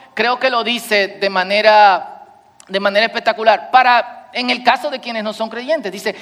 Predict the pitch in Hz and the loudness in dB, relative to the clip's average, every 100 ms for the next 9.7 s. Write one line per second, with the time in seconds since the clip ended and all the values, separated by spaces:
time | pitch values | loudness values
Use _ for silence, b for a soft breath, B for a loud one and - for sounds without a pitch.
0 | B - 240 254 262 285 311 311 302 311 | B -4 -2 -2 2 4 6 4 0 -4
1 | 294 277 302 302 294 302 302 302 285 285 | -8 -8 2 2 2 -2 -2 -2 0 6
2 | 349 330 - - B B _ 233 240 233 | 6 4 -4 -18 B B _ 0 0 -4
3 | - 247 262 302 240 285 381 370 277 220 | -4 2 2 2 -6 -4 -2 0 4 6
4 | 214 208 202 208 - 196 185 147 123 B | 4 0 -4 -12 -14 -10 -8 -8 -10 B
5 | B - 233 269 262 240 254 277 311 302 | B -4 -2 -2 -4 -4 -4 -4 -2 -2
6 | 302 285 294 285 330 190 156 B B 262 | -2 -4 -2 0 -2 -6 -12 B B -2
7 | 254 262 254 311 311 269 247 247 254 302 | 0 -2 -2 2 2 2 -4 0 2 2
8 | 294 277 - 240 233 277 359 330 254 220 | 2 0 2 0 0 -4 0 2 2 2
9 | 220 214 202 - 254 240 | 0 0 -2 -4 -2 -2